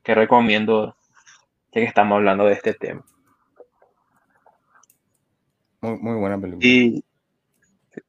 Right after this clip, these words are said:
Speaker 1: con raz-, eh, <laughs> con relación a lo que,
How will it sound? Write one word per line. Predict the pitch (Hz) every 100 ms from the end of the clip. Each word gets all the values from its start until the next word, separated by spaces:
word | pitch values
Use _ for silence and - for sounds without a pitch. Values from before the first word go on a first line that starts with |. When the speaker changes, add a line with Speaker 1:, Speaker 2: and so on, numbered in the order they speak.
| _ _ _
Speaker 1:
con | - 143
raz-, | 143 131 - _
eh, | 127 120 117
<laughs> | - 147
con | 143 135
relación | 135 123 - 127 135
a | 123 110 104 110
lo | 110 110
que, | - 113 107 101